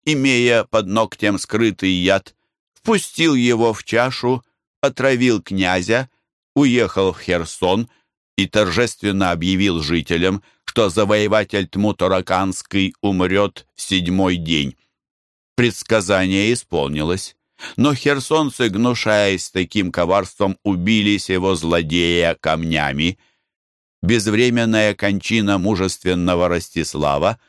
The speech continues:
отца трёх сыновей, была в тогдашних обстоятельствах несчастьем для России.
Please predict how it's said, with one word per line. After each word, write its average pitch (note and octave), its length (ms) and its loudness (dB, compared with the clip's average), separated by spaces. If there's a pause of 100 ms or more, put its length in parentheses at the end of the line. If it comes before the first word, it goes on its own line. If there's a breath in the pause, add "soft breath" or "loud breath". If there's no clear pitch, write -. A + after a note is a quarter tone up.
(280)
отца G2 440 0
трёх F#2+ 340 -2
сыновей, F2+ 640 -2 (640)
была G#2 440 2
в - 60 -8
тогдашних F#2+ 600 -2
обстоятельствах E2+ 920 -2
несчастьем G2 920 0
для F2 180 0
России. D2+ 640 -4